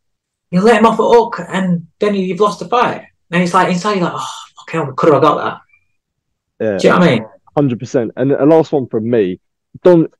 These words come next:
Speaker 2: visibly, you, you know, you, as you said there, these things are gonna come out when there's controversy. And I don't know if I really understand what it is, but they were sort of talking about the idea of V A R in boxing and video replays in boxing. So referee,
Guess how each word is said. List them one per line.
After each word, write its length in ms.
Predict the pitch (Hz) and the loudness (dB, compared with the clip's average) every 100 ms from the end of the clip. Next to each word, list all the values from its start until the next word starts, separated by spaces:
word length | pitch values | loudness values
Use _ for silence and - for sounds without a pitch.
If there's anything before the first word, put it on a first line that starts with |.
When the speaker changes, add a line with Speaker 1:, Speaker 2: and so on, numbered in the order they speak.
| _ | _
Speaker 2:
visibly, 520 | 135 151 175 139 131 | 0 4 4 4 4
you, 200 | 127 120 | 4 4
you 80 | 127 | 2
know, 220 | 120 113 | 4 2
you, 260 | 113 113 127 | 2 2 2
as 140 | 135 127 | 2 0
you 100 | 127 | -4
said 180 | 127 | -4
there, 180 | 104 117 | -2 -2
these 240 | 110 131 - | -2 -4 -4
things 180 | 143 | -4
are 80 | 127 | -2
gonna 160 | 127 113 | -2 -4
come 240 | - 131 | -4 -4
out 100 | 123 | -4
when 120 | 117 | -4
there's 120 | 113 - | -6 -10
controversy. 960 | - 123 120 110 117 107 120 117 110 _ - | -4 -4 -4 -2 -2 0 0 0 -2 _ -8
And 180 | 113 | -8
I 120 | 110 160 | 0 4
don't 140 | 165 | 4
know 100 | 151 | 4
if 120 | 147 | 2
I 60 | 135 | 0
really 520 | 123 143 143 139 139 | 2 4 4 4 2
understand 680 | 127 113 110 - 151 156 139 | 0 -8 -12 -8 -4 -2 2
what 140 | 147 | 4
it 140 | 143 147 | 4 2
is, 80 | |
but 120 | 127 135 | -2 2
they 80 | |
were 80 | 170 | 2
sort 180 | 156 143 | 2 -2
of 60 | 147 | -2
talking 160 | 143 | -4
about 240 | 135 131 - | -2 -2 0
the 100 | 131 | 0
idea 400 | 127 131 127 120 | 2 0 0 0
of 80 | |
V 140 | 98 135 | -4 -2
A 200 | 135 131 | 0 2
R 200 | 143 139 | 2 0
in 80 | 120 | -4
boxing 640 | 104 147 _ 143 139 135 - - | -6 -6 _ -4 -4 -6 -12 -14
and 140 | 117 104 | -10 -2
video 240 | 139 151 | 4 4
replays 480 | 127 151 127 131 123 | 4 2 2 -2 -2
in 100 | 123 | -4
boxing. 320 | 127 - 135 | -4 -4 -6
So 100 | 120 | -4
referee, 320 | 117 135 139 | -4 -2 -4